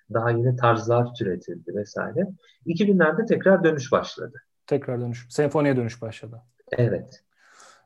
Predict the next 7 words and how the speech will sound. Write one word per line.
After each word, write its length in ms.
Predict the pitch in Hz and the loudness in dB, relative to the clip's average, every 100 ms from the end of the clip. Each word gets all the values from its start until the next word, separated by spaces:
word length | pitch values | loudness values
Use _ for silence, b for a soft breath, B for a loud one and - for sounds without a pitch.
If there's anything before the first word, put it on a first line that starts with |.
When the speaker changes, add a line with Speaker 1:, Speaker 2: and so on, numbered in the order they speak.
| _ | _
Speaker 2:
Bunun 340 | 131 127 170 165 | -12 -8 -4 -2
öncülerinden 520 | 160 175 185 190 180 | 0 0 4 4 4
birinde 240 | 135 147 | 0 0
Yüzüklerin 400 | 180 151 156 160 | 0 0 -2 -4
Efendisi, 640 | 147 - 120 110 - 156 170 151 143 | -4 -4 -6 -6 -6 -8 -8 -14 -4
Howard 260 | 143 135 | 0 0
Shore 320 | 135 - 139 | -2 0 2